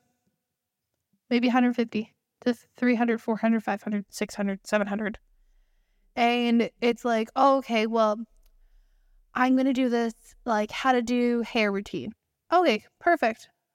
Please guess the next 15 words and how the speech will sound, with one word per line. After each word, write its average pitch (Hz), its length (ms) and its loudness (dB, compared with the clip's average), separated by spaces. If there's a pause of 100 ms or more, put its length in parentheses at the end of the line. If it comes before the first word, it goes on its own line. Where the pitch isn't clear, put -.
(240)
You 247 120 2
add 220 140 2
up 226 120 -2
the 226 80 -6
products. 262 340 2
Products 214 420 -2
cost, - 360 -4
what, 214 120 -4
what, 208 220 -2 (240)
three 247 240 0
hundred, 240 400 -2
four 220 180 -4
hundred 220 180 0
dollars? 208 340 -2 (2250)
Okay, 277 540 4